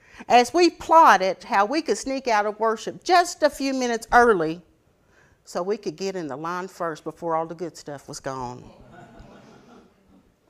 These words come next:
As everyone started arriving, the women of the church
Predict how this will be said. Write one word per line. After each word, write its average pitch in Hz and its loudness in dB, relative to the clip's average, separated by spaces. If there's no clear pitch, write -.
As 269 4
everyone 330 6
started 233 6
arriving, 190 4
the 196 -2
women 311 2
of 214 -2
the 208 -2
church 269 -2